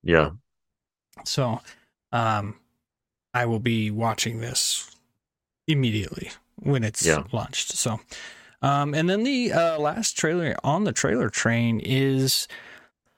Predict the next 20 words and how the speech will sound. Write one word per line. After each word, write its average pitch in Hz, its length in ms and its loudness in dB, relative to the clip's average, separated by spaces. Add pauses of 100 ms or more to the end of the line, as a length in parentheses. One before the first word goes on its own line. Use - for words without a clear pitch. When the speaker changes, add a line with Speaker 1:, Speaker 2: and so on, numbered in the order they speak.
(880)
Speaker 2:
uh, 139 420 2 (280)
we 151 120 2
got 170 140 2
the 165 80 2
f-, - 920 -2
Speaker 1:
May 80 180 4
twelfth. - 380 -6 (340)
Speaker 2:
May 147 160 2
twelfth. - 280 -2
It 139 80 2
is 120 100 0
May 113 120 0
twelfth. - 220 -6
Speaker 1:
Yeah. - 60 -8
Speaker 2:
Great. - 180 -2 (160)
Okay. 123 200 -2 (640)
Put 120 160 -2
it 156 120 0
on 175 160 0
the 220 80 0